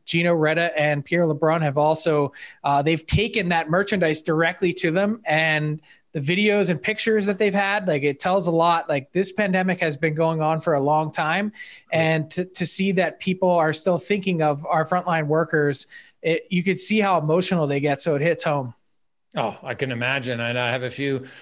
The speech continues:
Speaker 2: uh, my neighbors actually are both frontline workers, and that is a, that's a tough job. So, uh, hats off to all the men and women who are doing that. So, uh, that's awesome. Now, um, before we get to, uh, our, our Friday,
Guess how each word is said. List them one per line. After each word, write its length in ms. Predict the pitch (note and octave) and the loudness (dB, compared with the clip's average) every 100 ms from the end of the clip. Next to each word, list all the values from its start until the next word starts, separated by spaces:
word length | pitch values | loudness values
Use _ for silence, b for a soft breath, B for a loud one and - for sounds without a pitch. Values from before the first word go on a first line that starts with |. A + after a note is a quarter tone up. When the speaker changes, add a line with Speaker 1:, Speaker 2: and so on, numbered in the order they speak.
| B - | B -10
Speaker 2:
uh, 320 | A#2+ A#2+ C#3 | -6 -6 -4
my 180 | C#3 C3+ | -4 -2
neighbors 460 | C3+ D3+ C#3+ B2+ | -2 -2 -4 -4
actually 380 | C3 B2+ B2+ B2+ | -2 -4 -4 -4
are 160 | A#2+ A2+ | -2 -4
both 300 | A#2 C3 C3 | -4 -4 -4
frontline 440 | B2+ G#2+ G#2+ G#2+ | -6 -6 -6 -6
workers, 420 | G#2+ G#2 A2+ G#2+ | -6 -6 -6 -8
and 100 | G#2+ A#2 | -6 -4
that 160 | A#2 | -4
is 160 | A#2 G#2+ | -4 -8
a, 100 | G2 B B B _ | -12 B B B _
that's 140 | C3+ | -10
a 40 | C3+ | -6
tough 260 | C#3 D3 - | -4 -4 -2
job. 380 | C3+ B2 G#2 - | -2 -2 -4 -6
So, 200 | A#2+ A2 | -4 -4
uh, 120 | G#2+ | -4
hats 260 | B2+ B2+ | -4 -4
off 220 | B2+ A#2+ - | -4 -4 -4
to 80 | |
all 100 | A#2+ | -4
the 80 | A2+ | -4
men 200 | A2+ A2 | -6 -8
and 120 | A2 | -8
women 300 | A2 G#2+ G#2 b b _ | -8 -8 -10 b b _
who 80 | A#2 | -10
are 80 | A2+ | -8
doing 220 | A#2 A2+ | -6 -6
that. 220 | B2 B2+ | -6 -6
So, 140 | A#2+ | -6
uh, 180 | A2+ A2+ | -2 -2
that's 240 | A2+ C#3 D#3 | -2 -2 0
awesome. 400 | F3+ F#3+ A#2 F2+ - | 0 -2 -10 -14 -6
Now, 300 | F#3 D3 b b b _ | -4 -6 b b b _
um, 500 | F3+ F3+ F#3 F3+ C#3+ - | -8 -6 -6 -10 -12 -10
before 360 | F3 - B3 | -8 -2 -2
we 100 | C4+ | -2
get 220 | G3+ A3 A3 | -2 -4 -4
to, 220 | A3+ G3+ | -4 0
uh, 260 | F#3+ F3+ D#3+ | 0 0 0
our, 180 | D#3+ D#3+ | 0 0
our 180 | D3+ | 0
Friday, 720 | - - F3+ F3+ F3+ F3 D#3+ | -2 0 2 2 0 -2 -4